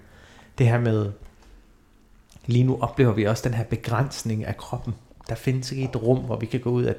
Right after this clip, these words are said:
danse amok i det offentlige rum lige nu. Så der er den her fravær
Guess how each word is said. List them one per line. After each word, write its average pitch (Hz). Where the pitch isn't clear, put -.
danse 101
amok 107
i -
det 120
offentlige 113
rum 120
lige 107
nu. 110
Så -
der 113
er 113
den 123
her 120
fravær 135